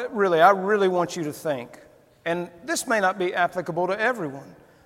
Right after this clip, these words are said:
but I really want you to think, have you, over the past few months, when an opportunity has presented itself,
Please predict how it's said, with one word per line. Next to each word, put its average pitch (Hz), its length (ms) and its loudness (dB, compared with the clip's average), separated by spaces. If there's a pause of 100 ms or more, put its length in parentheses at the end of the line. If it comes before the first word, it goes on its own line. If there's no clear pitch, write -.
(160)
but - 100 -4
I 294 120 4
really 269 280 4
want 202 340 0
you 196 80 -4
to 175 80 -4
think, 139 340 -6 (880)
have 269 260 2
you, 208 240 4
over 190 180 2
the 180 80 0
past 214 360 4
few 220 180 -4
months, 165 800 -2
when 185 220 2
an 180 80 4
opportunity 208 580 4
has 170 100 0
presented 196 520 -2
itself, 156 680 -2